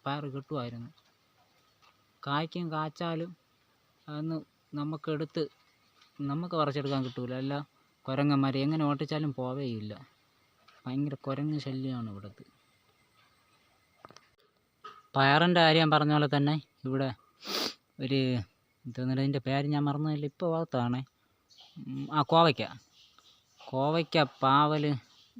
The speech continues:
ആയിട്ട് പാവലിട്ട് നട്ട് നമ്മൾ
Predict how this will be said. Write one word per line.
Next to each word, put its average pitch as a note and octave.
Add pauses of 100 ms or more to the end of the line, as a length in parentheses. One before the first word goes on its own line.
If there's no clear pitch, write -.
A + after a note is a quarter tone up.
(180)
ആയിട്ട് C#3
പാവലിട്ട് C#3 (640)
നട്ട് C3 (420)
നമ്മൾ C#3